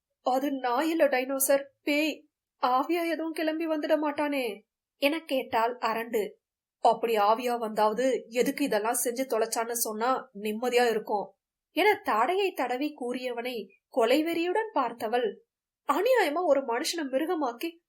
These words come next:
அருவமாக்கி வச்சிருக்கியேடா, இனிமே எங்களுக்கு யாரு ப்ராஜெக்ட் தருவா? முதல்ல இந்த ப்ராஜெக்டை அட்-,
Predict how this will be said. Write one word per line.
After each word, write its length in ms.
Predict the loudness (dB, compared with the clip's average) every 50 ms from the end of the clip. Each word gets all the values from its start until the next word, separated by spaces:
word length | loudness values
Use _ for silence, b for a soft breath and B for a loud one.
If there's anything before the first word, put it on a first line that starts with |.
| _ 2
அருவமாக்கி 560 | 4 6 6 6 6 4 4 0 -4 -4 -4
வச்சிருக்கியேடா, 680 | -6 -4 -4 -6 -8 -4 -2 0 2 4 4 4 2 0 -2 -8 _ _ _ _ _
இனிமே 400 | -2 0 2 2 4 4 4 4
எங்களுக்கு 340 | 4 2 -2 -4 -4 -2 2
யாரு 260 | 2 4 4 2 2
ப்ராஜெக்ட் 480 | 0 2 2 2 2 2 0 -2 -4 -2
தருவா? 360 | -2 0 2 2 2 0 -2 -6 _ _ _ _ _ -6 -2
முதல்ல 320 | 2 6 6 8 8 6 4
இந்த 260 | 2 0 -2 -2 0 2
ப்ராஜெக்டை 420 | 4 4 4 4 2 0 0 0
அட்-, 180 | 2 2 0